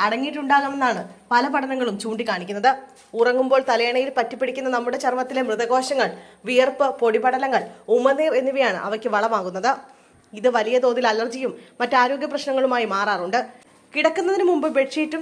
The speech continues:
തലയണ കവറും കുടഞ്ഞു വിരിച്ചിട്ട് മാത്രം കാര്യമില്ല. രണ്ട് ദിവസം കൂടുമ്പോഴെങ്കിലും തലയണ കവർ മാറ്റാൻ ശ്രദ്ധിക്കണം. കൂടാതെ പന്ത്രണ്ട് മുതൽ പതിനെട്ട് മാസത്തിനുള്ളിൽ തലയണ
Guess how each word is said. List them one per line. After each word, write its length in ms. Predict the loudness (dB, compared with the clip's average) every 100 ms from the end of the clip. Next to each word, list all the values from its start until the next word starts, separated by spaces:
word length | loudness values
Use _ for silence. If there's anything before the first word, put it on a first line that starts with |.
| -2
തലയണ 280 | 0 0 0 0
കവറും 240 | 0 -2 -4 -14 _ -2
കുടഞ്ഞു 280 | 2 2 0
വിരിച്ചിട്ട് 320 | -2 -4 -4 -2
മാത്രം 240 | -2 -2 -2
കാര്യമില്ല. 360 | -2 -4 -2 -2 -4 -10 -4
രണ്ട് 220 | -2 0 -2
ദിവസം 240 | -2 -4 -2
കൂടുമ്പോഴെങ്കിലും 640 | -2 0 2 2 2 0 0 2
തലയണ 260 | 2 2 0
കവർ 160 | -2 0 0
മാറ്റാൻ 280 | 0 -2 -4
ശ്രദ്ധിക്കണം. 420 | -8 -8 -4 -4 -4 -16 _ -2
കൂടാതെ 280 | 4 4 2 -2
പന്ത്രണ്ട് 340 | 0 -2 0 0
മുതൽ 140 | 0 0
പതിനെട്ട് 300 | -2 0 0
മാസത്തിനുള്ളിൽ 460 | -2 0 2 2 0 -6 -4 2
തലയണ 280 | 2 2